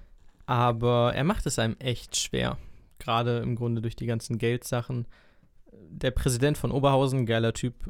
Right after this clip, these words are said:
Hammer-Interviews schon gegeben, Hajo Sommers. Du merkst ihm an, so, er will auch nicht mehr, dass Oberhausen aufsteigt. Er sagt es auch teilweise offen. Manchmal merkt man schon so, ah, dritte Liga wäre vielleicht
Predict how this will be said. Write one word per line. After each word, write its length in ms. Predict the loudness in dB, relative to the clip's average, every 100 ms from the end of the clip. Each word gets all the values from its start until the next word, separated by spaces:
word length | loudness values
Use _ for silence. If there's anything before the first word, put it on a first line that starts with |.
| -12 -12 -8 -2
Hammer-Interviews 600 | 0 0 -2 -2 -2 -2
schon 200 | -2 0
gegeben, 400 | 0 0 -2 0
Hajo 180 | -2
Sommers. 400 | 0 0 -2 -4 -12 -20 -20 -20 -20 -20 _ -20 _ _ _ _ _ -20 -20 -20 _ -14
Du 220 | -4 2
merkst 360 | 4 4 2 -2
ihm 120 | -2
an, 320 | 0 0 -2 -6 _ -10
so, 180 | -4
er 200 | 0 2
will 180 | 2 2
auch 180 | 2 0
nicht 200 | 0 2
mehr, 140 | 0
dass 180 | 0 -2
Oberhausen 480 | -2 0 2 0 -2
aufsteigt. 520 | -4 -4 -2 -2 0
Er 80 | 0
sagt 280 | 2 0 -2
es 120 | 0
auch 160 | 0 0
teilweise 440 | 0 2 2 0
offen. 400 | -2 0 -2 -2 -2
Manchmal 340 | -4 -2 0
merkt 220 | 0 -2
man 100 | -6
schon 200 | -2 -4
so, 120 | -2
ah, 300 | -2 -2 -4 -4
dritte 240 | -6 -4
Liga 300 | -4 -4 -2
wäre 160 | -2 -4
vielleicht 440 | -4 -6 -8 -18